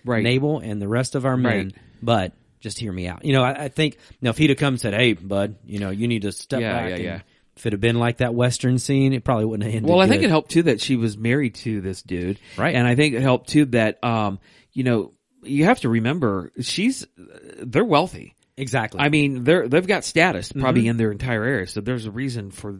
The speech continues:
Speaker 1: this. But, so Abigail, <laughs> she goes home and was gonna tell Nabal about what's gonna happen, but he's drunk, so she
Speaker 2: Uh-huh.
Speaker 1: can't talk to him.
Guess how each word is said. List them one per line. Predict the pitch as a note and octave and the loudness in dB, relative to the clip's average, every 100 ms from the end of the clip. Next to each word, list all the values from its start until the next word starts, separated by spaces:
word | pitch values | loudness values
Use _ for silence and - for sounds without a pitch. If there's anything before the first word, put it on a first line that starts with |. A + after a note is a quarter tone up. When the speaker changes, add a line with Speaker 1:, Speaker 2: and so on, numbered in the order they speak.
| - | -14
Speaker 1:
this. | G#2 G2+ | -12 -10
But, | - A2+ - - _ | -6 -8 -8 -20 _
so | F#3 | -4
Abigail, | G3 A#3+ G3 - F#3 D#3 - - | 0 0 0 2 2 0 -6 -20
<laughs> | E3+ - | -20 -8
she | - | -2
goes | C4+ G#3 | 2 2
home | A3+ G#3+ G#2+ B2+ _ - | 2 0 -2 -8 _ -4
and | C3 B2+ B2+ | -2 -2 -6
was | C3+ | -8
gonna | D#3 C#3 | -6 -4
tell | D3+ C3+ | -2 -2
Nabal | A#2+ C#3 B2+ | 0 0 0
about | G#2 G#2 D#2 | -2 -2 -2
what's | G#2 | -4
gonna | A2 G2+ | -4 -6
happen, | F#2+ G#2+ | -6 -8
but | G#2 A2 | -10 -10
he's | C3+ A2+ | -8 -6
drunk, | B2 G#2+ G#2 - | -4 -4 -8 -8
so | G2+ | -8
she | E2+ | -6
Speaker 2:
Uh-huh. | G2+ | -6
Speaker 1:
can't | B2 G#2 | -6 -2
talk | B2 G#2 - | -2 -2 -4
to | E2+ | -6
him. | F2 | -6